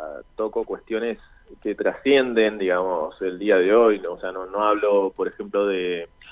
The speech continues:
no sé, algo que pasó con, con la inflación, por decirlo de una cosa, o, o, o un hecho puntual, sino se tocan temas más macro que pueden llegar a leerse dentro de unos años, por lo menos esa es la búsqueda en, en la cual estoy.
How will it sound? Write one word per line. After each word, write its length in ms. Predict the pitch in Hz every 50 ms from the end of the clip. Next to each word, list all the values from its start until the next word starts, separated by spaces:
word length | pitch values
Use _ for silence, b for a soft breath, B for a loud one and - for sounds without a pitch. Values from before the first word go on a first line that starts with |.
| B B B B B B B _
no 120 | 104 101 -
sé, 220 | - 101 90 90
algo 280 | 98 101 101 98 98 95
que 100 | 98 92
pasó 300 | - - - - 104 98
con, 320 | 101 95 95 92 92 92 -
con 160 | 92 92 95
la 60 | 95
inflación, 880 | 98 95 95 107 101 - - - 127 127 135 143 143 139 135 127 110 104 101
por 140 | - 98 -
decirlo 280 | 95 - - 110 107
de 40 | 104
una 160 | 104 104 101 95
cosa, 480 | 113 123 127 123 - 131 120 117 113 104
o, 200 | 98 95 85 -
o, 560 | - 104 95 95 92 90 90 90 87 80 80 - _ _ _ _ _
o 80 | - 104 107
un 100 | 107 113
hecho 200 | 113 110 - 110
puntual, 540 | - 120 120 127 - 156 156 156 156 151 - -
sino 720 | 123 113 117 117 117 117 113 110 107 104 101 98 95 98 - _ _ _ _ _ _ _ _ _
se 80 | 120
tocan 360 | - - 113 120 123 120 117
temas 240 | - 123 135 120 110
más 200 | 110 117 110 -
macro 640 | 120 120 135 135 - - - 120 123 131 156 - - _ _
que 80 | 101 95
pueden 520 | - - 107 110 110 113 107 104 101 95 - -
llegar 220 | 95 95 98 98
a 60 | 101 98
leerse 400 | 95 92 95 104 107 - - 101
dentro 300 | 90 87 95 - - 90
de 40 | 92
unos 220 | 98 101 - -
años, 340 | 110 107 104 101 101 101 101 - _ _
por 120 | - 104 95
lo 80 | 92
menos 240 | 101 107 110 107 -
esa 220 | 117 - - 113
es 80 | 107 101
la 80 | 92 82
búsqueda 540 | 80 80 107 - - 92 87 87 87 85 85
en, 300 | 82 82 - - - -
en 80 | -
la 80 | - 87
cual 160 | - 92 90
estoy. 380 | 85 - - 123 123 123 120